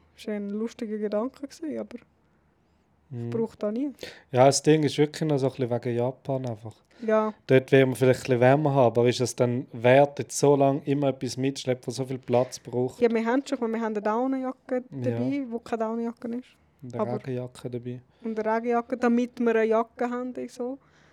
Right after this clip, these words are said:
Speaker 1: Und ich meine, man kann auch dort noch einen Pulli kaufen. Weil wenn man jetzt in Japan verfriert, dann kauft man halt ein paar Hosen und einen Pulli und dann
Speaker 2: Mhm.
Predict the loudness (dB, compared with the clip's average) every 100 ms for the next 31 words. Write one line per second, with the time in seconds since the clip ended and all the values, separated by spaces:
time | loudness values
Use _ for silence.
0 | _ _ _ _ 0 2 2 -4 -16 _
1 | _ _ _ _ _ _ _ _ _ _
2 | _ _ _ _ -20 -14 -12 -12 -6 -4
3 | -2 -2 0 2 2 0 -4 -4 -4 -2
4 | -2 -6 -12 -12 -8 -8 -8 _ _ -8
5 | -4 -4 -4 -4 -2 -2 -2 -4 -4 -10
6 | -6 -6 -4 -6 -8 -8 -4 -6 -2 -4
7 | -4 -10 -6 -6 -4 -4 -4 -6 -8 -6
8 | -4 -4 -6 -6 -6 -6 -6 -8 -10